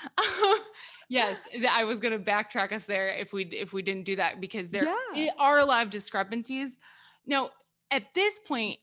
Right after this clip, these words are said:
Speaker 1: if you're
Speaker 2: Mm.
Speaker 1: on Instagram, at least, or Facebook, you've seen quizzes popping up.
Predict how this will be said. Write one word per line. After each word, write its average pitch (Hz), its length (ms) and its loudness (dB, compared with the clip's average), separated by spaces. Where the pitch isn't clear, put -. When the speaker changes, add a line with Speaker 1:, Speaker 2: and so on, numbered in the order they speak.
Speaker 1:
if 233 140 -8
you're 339 140 4
Speaker 2:
Mm. 262 80 6
Speaker 1:
on - 100 -2
Instagram, 254 680 -4
at 220 80 -4
least, 240 260 -4
or 175 80 -4
Facebook, 226 520 -2
you've 247 240 -2
seen 202 680 -4
quizzes 185 720 -4
popping 180 440 -8
up. 170 220 -2